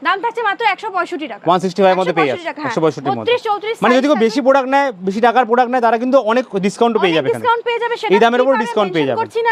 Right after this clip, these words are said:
Speaker 1: আমি, আপনারা যোগাযোগ
Speaker 2: ওয়াও,
Speaker 1: করবেন,
Speaker 2: দেখুন।
Speaker 1: অবশ্যই বলে দেওয়া হবে।
Speaker 2: এটা just
Speaker 1: পুরো
Speaker 2: দেখুন।
Speaker 1: all over work এ রয়েছে,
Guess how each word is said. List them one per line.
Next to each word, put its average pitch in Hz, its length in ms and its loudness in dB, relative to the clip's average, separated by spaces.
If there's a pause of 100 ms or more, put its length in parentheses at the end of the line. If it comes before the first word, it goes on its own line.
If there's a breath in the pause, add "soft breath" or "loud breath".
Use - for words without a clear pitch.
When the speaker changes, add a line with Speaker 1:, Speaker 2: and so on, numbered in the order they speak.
Speaker 1:
আমি, 466 100 -4 (100)
আপনারা 381 300 -8
যোগাযোগ 330 260 -6
Speaker 2:
ওয়াও, 120 180 2
Speaker 1:
করবেন, 113 140 2
Speaker 2:
দেখুন। 107 300 -12
Speaker 1:
অবশ্যই 403 320 -4
বলে 247 160 -2
দেওয়া 226 140 -10
হবে। 202 100 -14 (100)
Speaker 2:
এটা 135 200 -2
just 349 140 4
Speaker 1:
পুরো 466 120 0
Speaker 2:
দেখুন। 349 180 -2
Speaker 1:
all 403 180 2
over 427 160 0 (100)
work 381 220 -4
এ - 80 -6
রয়েছে, 403 200 -4